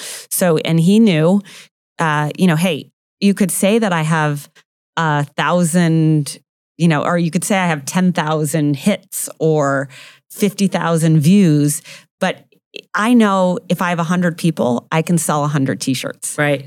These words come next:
Speaker 1: And I only want, I wanna sell t-shirts. So a hundred people matters more to me than a fictitious number in the thousands.
Speaker 2: Absolutely. It's a,
Speaker 1: And
Speaker 2: it's a, it's a true, authentic engagement.
Speaker 1: Completely. And also at that time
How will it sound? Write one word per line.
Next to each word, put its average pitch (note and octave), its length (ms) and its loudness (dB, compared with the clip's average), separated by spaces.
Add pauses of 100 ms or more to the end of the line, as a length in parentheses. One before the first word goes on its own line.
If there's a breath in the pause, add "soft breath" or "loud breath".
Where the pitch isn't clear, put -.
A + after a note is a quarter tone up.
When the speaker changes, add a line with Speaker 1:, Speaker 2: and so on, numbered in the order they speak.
Speaker 1:
And E3+ 100 -2
I F#3+ 120 0
only F#3 180 0
want, D#3+ 360 -2
I F#3 100 0
wanna F#3 180 0
sell E3 200 -4
t-shirts. - 520 -8
So D3+ 380 -2 (180)
a D#3 40 -2
hundred F#3+ 220 -2
people F3+ 280 0
matters D#3 420 -2
more D3+ 260 0
to G3+ 140 -2
me A#3 320 4 (420 loud breath)
than D#3 680 -2
a E3 100 -2
fictitious F#3 720 -2
number D#3+ 680 2
in D#3+ 140 0
the D3+ 60 0
thousands. C#3+ 720 -6
Speaker 2:
Absolutely. G3+ 640 0
It's D#3+ 80 0
a, F#3 60 -2
Speaker 1:
And E3+ 240 0
Speaker 2:
it's - 80 -2
a, F#3+ 140 0
it's - 180 -2
a G3+ 40 -2
true, G#3+ 600 0
authentic F3 580 -2
engagement. D#3 640 0
Speaker 1:
Completely. G#3+ 680 0
And G3 160 -2
also A3+ 500 0
at E3+ 160 -2
that F3 240 -4
time F3 640 0